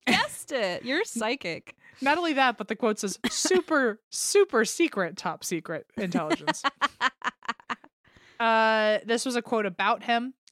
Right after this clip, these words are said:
Speaker 2: that said that David Grush, uh, often handed, no, sorry, often hand curried, couriered, curried, couriered. He
Speaker 1: Is
Speaker 2: was a
Speaker 1: this what the
Speaker 2: courier?
Speaker 1: guy with the strawberries did? Is that why he's so
Speaker 2: <laughs>
Speaker 1: confused?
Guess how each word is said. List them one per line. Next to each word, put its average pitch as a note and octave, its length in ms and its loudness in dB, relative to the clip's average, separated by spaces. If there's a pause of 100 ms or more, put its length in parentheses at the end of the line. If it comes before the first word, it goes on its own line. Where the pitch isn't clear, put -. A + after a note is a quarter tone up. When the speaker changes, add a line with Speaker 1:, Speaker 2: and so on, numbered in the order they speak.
(120)
Speaker 2:
that G3 120 -6
said G3 540 -2
that F3+ 440 -2
David G3 520 -2 (420)
Grush, G3 480 -2 (100)
uh, E3 280 -4 (100)
often A3 600 0 (380)
handed, C#4+ 760 0 (440)
no, F#3+ 200 2
sorry, F3+ 260 -4 (320)
often A#3+ 380 2
hand D4+ 480 -2
curried, A3+ 720 0 (420)
couriered, C#4 500 -2 (200)
curried, B3+ 360 -4 (300)
couriered. F#3 440 -6 (1120)
He G3+ 80 -8
Speaker 1:
Is G3+ 40 0
Speaker 2:
was F#3+ 60 -4
a A3 40 0
Speaker 1:
this A#3+ 120 -6
what G#3 100 0
the A3 60 -4
Speaker 2:
courier? C#4 120 -2
Speaker 1:
guy A#3 160 0
with A3+ 120 -6
the G3+ 80 -6
strawberries C4+ 640 -6
did? D#4+ 200 -6 (560)
Is G3+ 120 -4
that G#3+ 140 -2
why B3+ 160 -4
he's C4+ 160 -4
so C4+ 160 -2
Speaker 2:
<laughs> - 0 -
Speaker 1:
confused? - 880 -4